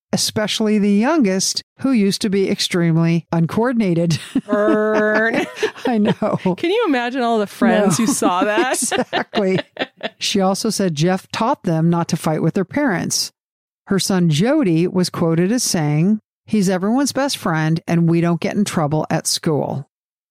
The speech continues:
Speaker 2: At some point, when Jeff asked Jody's mom if he could take the boys out to a movie, she called her brother and law enforcement and asked him to check Jody out. Even though June and Gary knew Jeff as a karate instructor, they didn't know him personally.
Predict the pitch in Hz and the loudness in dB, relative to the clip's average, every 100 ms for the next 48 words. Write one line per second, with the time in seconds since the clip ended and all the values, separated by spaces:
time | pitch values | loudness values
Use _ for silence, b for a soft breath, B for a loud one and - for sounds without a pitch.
0 | _ - 240 - 240 330 - 208 196 - | _ -8 -6 -4 -4 -4 -4 -2 -2 -4
1 | - 202 214 214 254 247 - 226 254 - | -2 -2 0 -2 -4 -6 -2 -2 -2 -2
2 | 190 185 190 - 190 208 208 196 214 226 | -2 0 -2 -4 -4 -4 -4 -4 -2 -2
3 | 226 202 - - 190 247 311 208 170 185 | 0 -2 -4 -2 0 0 0 0 -2 -4
4 | _ _ - 220 233 240 320 247 247 269 | _ _ -8 -4 -4 -4 -4 -2 0 0
5 | 254 240 294 - 190 175 - 190 180 - | 0 0 -2 -2 -4 -4 -4 -4 -4 -4
6 | 202 - 196 - 214 208 - 175 - 175 | -4 -4 -6 -4 -2 -2 -4 -6 -4 -4
7 | 165 170 165 - _ _ _ _ - 240 | -2 -2 -4 -8 _ _ _ _ -6 -2
8 | 247 254 226 226 220 220 214 202 190 190 | 0 0 -2 -2 0 0 0 2 2 0
9 | 170 196 202 208 185 - 180 214 320 294 | 0 -2 -2 -2 -4 -2 -2 0 0 0
10 | 214 - 170 - 175 170 - 196 202 196 | 0 -2 -6 -4 -4 -2 -2 -2 0 0
11 | 175 160 156 254 - - 160 131 - | 0 -2 -4 -4 -4 -4 -4 -6 -8